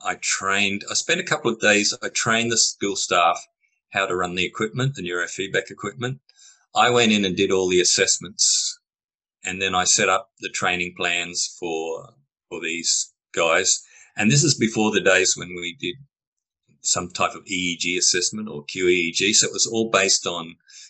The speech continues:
questionnaires and interviews and,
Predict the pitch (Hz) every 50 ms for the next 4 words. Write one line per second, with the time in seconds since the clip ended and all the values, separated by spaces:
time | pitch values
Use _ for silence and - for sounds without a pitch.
0 | _ _ _ - 101 98 - - - 95 90 90 90 90 92 92 90 90 87 -
1 | - 90 87 90 90 92 90 - 95 92 90 90 90 90 90 90 - - - -
2 | - _ _ _ _ _ _ _ _ _ _ _ _ - 82 82 80